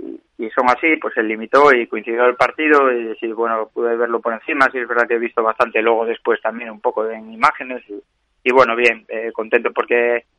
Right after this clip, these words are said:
porque se ha llevado la victoria el Oviedo y la verdad que el Sporting estuvo bastante bien, le dificultó muchísimo todo, pero, pero bueno, al final lo mejor de todo es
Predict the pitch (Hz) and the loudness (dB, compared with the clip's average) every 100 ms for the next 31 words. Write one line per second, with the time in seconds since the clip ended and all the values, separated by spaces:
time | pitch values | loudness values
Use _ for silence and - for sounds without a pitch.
0 | _ _ _ _ _ - 135 131 131 127 | _ _ _ _ _ 4 4 4 4 6
1 | 127 123 135 131 127 127 127 123 123 127 | 4 4 6 8 8 6 4 2 4 6
2 | 123 120 120 120 117 117 135 156 143 123 | 8 8 8 6 2 2 4 4 2 -2
3 | 113 110 107 107 110 117 123 117 113 - | -6 -2 0 2 4 4 4 2 0 -4
4 | 117 113 110 117 117 113 120 113 113 123 | -6 -6 -10 0 4 4 2 -2 4 6
5 | 123 117 110 110 110 - 104 104 117 117 | 4 2 -6 -6 -6 -8 -10 -2 0 0
6 | 117 - - 107 110 - 127 117 - - | -2 -14 -16 -16 -8 -6 -2 -4 -6 -18
7 | - _ _ _ 131 127 127 123 123 - | -20 _ _ _ 2 4 4 4 0 0
8 | 131 139 131 123 - - - - 131 131 | 2 4 2 -4 -10 -18 -6 4 6 6
9 | 131 143 139 135 131 127 | 2 2 2 6 8 6